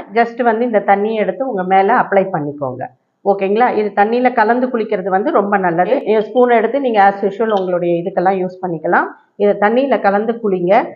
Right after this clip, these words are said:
உங்க லைஃப்ல வந்து ஒரு பெரிய மாறுதல்கள், நீங்க வந்து உங்களுக்கு எதிர்பார்க்காத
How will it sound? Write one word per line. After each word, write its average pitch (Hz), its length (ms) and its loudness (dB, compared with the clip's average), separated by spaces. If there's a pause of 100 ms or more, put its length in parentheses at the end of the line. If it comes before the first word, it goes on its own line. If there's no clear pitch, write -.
(160)
உங்க 180 260 0
லைஃப்ல 269 540 0
வந்து 190 320 0
ஒரு 180 220 0
பெரிய 330 400 4
மாறுதல்கள், 202 600 2
நீங்க 208 240 0
வந்து 226 260 0
உங்களுக்கு 196 340 -2
எதிர்பார்க்காத 247 840 2